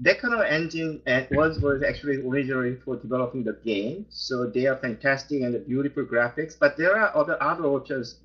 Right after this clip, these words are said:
depending on your application. For example, that you want to developing your web world,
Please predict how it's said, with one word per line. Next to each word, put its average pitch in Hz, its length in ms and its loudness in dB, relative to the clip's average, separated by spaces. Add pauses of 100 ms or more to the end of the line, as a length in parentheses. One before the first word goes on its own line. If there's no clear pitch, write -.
(160)
depending 160 400 0
on 139 220 0
your 127 180 0
application. 117 680 -6 (440)
For 156 120 4
example, 151 500 0
that 143 140 4
you 143 160 0
want 143 420 2
to 147 80 -2
developing 139 580 2
your 135 280 2
web 131 300 2
world, 127 320 0